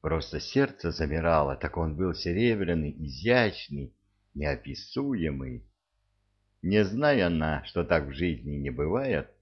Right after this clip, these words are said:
она бы поклялась, что это Р восемьдесят шесть. И тут она поняла, что это самый настоящий Р восемьдесят шесть,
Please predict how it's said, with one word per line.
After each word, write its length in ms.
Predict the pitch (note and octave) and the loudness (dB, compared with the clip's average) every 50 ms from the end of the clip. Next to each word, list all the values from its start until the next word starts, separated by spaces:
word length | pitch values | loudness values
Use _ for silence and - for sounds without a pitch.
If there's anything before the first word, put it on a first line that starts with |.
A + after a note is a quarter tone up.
| _ _ _ _ _ _ | _ _ _ _ _ _
она 380 | - E2 E2+ F2 E2+ E2 E2 | 2 2 4 6 6 4 4
бы 140 | D2+ E2 E2 | 4 2 0
поклялась, 760 | - - E2 D2+ - - E2+ D#2+ D#2 D2+ E2 F2+ G2 G#2 G#2 | 0 0 0 0 2 2 2 2 4 4 6 6 6 4 2
что 360 | - - - - F#2+ F2+ - - | -2 -4 0 2 2 2 2 0
это 640 | - D#2+ E2+ F2 F2 - - A#2+ B2 A#2+ - - _ | 0 2 2 2 0 0 0 0 0 0 -2 -6 _
Р 460 | - D#2 D#2 D#2+ F2 F2 F#2 F#2 G2+ | 0 2 4 4 4 2 0 -2 -6
восемьдесят 1000 | G2 D#2 C#2 D2+ D#2 - - - E2 E2+ F2 E2 F2+ F#2 F2 - - G2 F#2+ - | -6 -4 -2 -2 -2 -4 -4 -4 -4 -4 -2 -2 -4 -6 -4 -4 -4 -4 -4 -4
шесть. 440 | - - - D3 C#3 B2 - - _ _ _ _ _ _ _ _ _ _ _ _ _ _ _ _ _ _ - | -8 -8 -4 -2 -2 -2 -4 -8 _ _ _ _ _ _ _ _ _ _ _ _ _ _ _ _ _ _ -4
И 100 | E2 E2 | -4 -4
тут 380 | - - F#2+ G2 G2+ F#2+ - | 0 2 2 2 2 2 2
она 260 | G2 F#2 F#2 F#2+ F#2+ F#2 | 2 2 4 4 2 2
поняла, 600 | - - F2+ F2+ F2+ F2+ F2 E2+ F2+ F#2+ G2+ G#2 | 2 2 2 4 4 4 6 6 6 6 6 4
что 200 | - - - E2+ | 0 0 0 2
это 320 | E2 F2 F2 - F2+ F2 | 2 2 2 2 0 0
самый 540 | F2 - - - E2 D#2+ F2 G2 A2 A2+ F#2+ | 0 -2 0 2 4 4 4 4 4 2 0
настоящий 920 | E2 D#2+ D#2 - - - D2+ C#2 C#2 D#2+ G2+ A#2+ B2+ A#2+ - C3 A#2 C#2+ | 0 -2 -2 -4 -4 -4 -4 -2 2 2 2 2 2 0 -4 -4 -2 0
Р 220 | C#2+ D#2+ F#2 F#2 E2+ | 2 2 2 2 2
восемьдесят 840 | C#2 D#2 E2+ E2 - E2+ E2+ E2 D2+ E2 D#2+ - - F2+ F2 - | 0 0 0 0 0 0 -2 0 0 -2 -2 -2 -2 -2 -2 -2
шесть, 380 | - - - F3 E3+ - - _ | -4 -4 -2 -2 -2 -2 -4 _